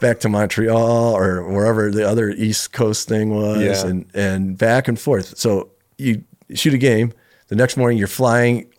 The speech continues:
Speaker 1: clear across to wherever. Then after that game, the next morning, you fly back to where you just were for game two. Then you
Speaker 2: That's
Speaker 1: go back to
Speaker 2: insane.
Speaker 1: that.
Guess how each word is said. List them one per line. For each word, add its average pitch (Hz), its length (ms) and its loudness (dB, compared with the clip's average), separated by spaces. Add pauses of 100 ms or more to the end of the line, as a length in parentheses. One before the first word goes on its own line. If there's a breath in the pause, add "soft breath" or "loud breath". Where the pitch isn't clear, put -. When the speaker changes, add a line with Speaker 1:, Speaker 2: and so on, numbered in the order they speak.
(100)
Speaker 1:
clear 131 240 2
across 120 380 0
to 110 120 -2
wherever. 104 480 2 (440 loud breath)
Then 120 180 4
after 120 200 2
that 131 220 4
game, 120 220 2
the 107 80 0
next 113 200 0
morning, 113 200 0
you 101 60 -6
fly 113 200 2
back 123 300 2
to 131 100 2
where 117 100 4
you 113 120 2
just 113 180 -2
were 123 240 4
for 101 120 -4
game 104 200 0
two. 101 420 0 (960)
Then 113 200 2
you 135 80 2
Speaker 2:
That's 120 60 2
Speaker 1:
go 117 120 4
back 113 280 2
to 117 100 -2
Speaker 2:
insane. - 40 -4
Speaker 1:
that. 117 340 2